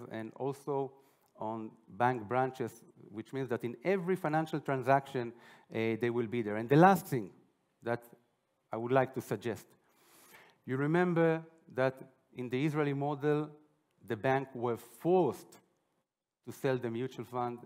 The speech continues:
and the pension fund, which is very aggressive. I haven't seen something like that all over the world. So what I think I can suggest to you is do the following.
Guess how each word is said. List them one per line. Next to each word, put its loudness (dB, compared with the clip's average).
and -10
the -8
pension -12
fund, -6
which 0
is -2
very 8
aggressive. 6
I 6
haven't 4
seen 2
something 2
like 6
that 6
all 0
over 0
the -2
world. -2
So -2
what 6
I 4
think 0
I -4
can -6
suggest -4
to -8
you -4
is -8
do -6
the -8
following. -10